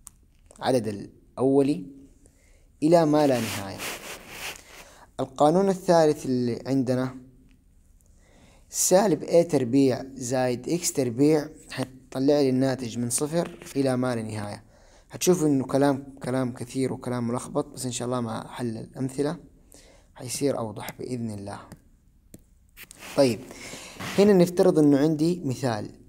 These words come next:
هذا المثال قال لي تسعة، خلينا، خلينا أول شيء أجيب بشكل أسهل، اثنين تربيع ناقص إكس تربيع.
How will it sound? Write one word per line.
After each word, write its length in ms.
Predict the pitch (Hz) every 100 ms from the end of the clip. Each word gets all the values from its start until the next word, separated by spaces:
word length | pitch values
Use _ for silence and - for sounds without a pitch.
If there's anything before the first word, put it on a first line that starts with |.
| -
هذا 260 | 131 147 147
المثال 400 | 135 135 156 139
قال 140 | 147
لي 340 | 151 160 196 - - - _ _ - -
تسعة، 540 | - 143 139 131 170 180 - _ _ _ _ _ _ _ _ _ _ _ - - - -
خلينا، 600 | 139 139 151 135 123 117
خلينا 240 | 135 135
أول 180 | 120 113
شيء 120 | 117
أجيب 360 | 110 110 131 -
بشكل 280 | 113 -
أسهل، 280 | - - 120 - - _ _ _ - - _ _ _ -
اثنين 520 | 123 143 151 151 127 -
تربيع 720 | 113 113 131 139 147 147 135 - - _ _ _ -
ناقص 1000 | 123 120 123 120 107 113 - - - - _ 139
إكس 240 | 139 -
تربيع. 440 | 117 104 101 101